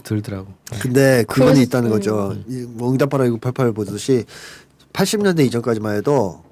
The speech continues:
Speaker 2: 공동체가 완벽하게 붕괴되지는 않았다는
Speaker 1: 음,
Speaker 2: 겁니다.
Speaker 1: 음.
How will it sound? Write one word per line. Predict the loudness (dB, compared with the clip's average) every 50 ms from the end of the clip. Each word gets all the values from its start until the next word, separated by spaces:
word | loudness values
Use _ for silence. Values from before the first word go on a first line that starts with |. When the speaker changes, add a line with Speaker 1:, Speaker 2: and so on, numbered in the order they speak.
| _ _ -4
Speaker 2:
공동체가 | 0 2 2 4 4 2 2 2 0 0 2 2 2 2 2
완벽하게 | 0 -2 -2 -2 -2 -2 0 2 0 0
붕괴되지는 | 0 -2 -4 -4 -4 -4 -4 -6 -6 -8
않았다는 | -8 -8 -8 -6 -4 -4 -4
Speaker 1:
음, | -4
Speaker 2:
겁니다. | -6 -8 -10 -10 -10 -10 -10 -10 -10
Speaker 1:
음. | -12 -14 -18